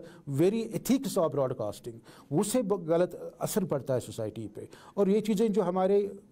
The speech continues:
उम, YouTubers हैं खासकर, जो हमारे ऐसे, अ,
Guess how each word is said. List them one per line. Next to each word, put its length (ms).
उम, 460
YouTubers 640
हैं 140
खासकर, 460
जो 120
हमारे 300
ऐसे, 520
अ, 40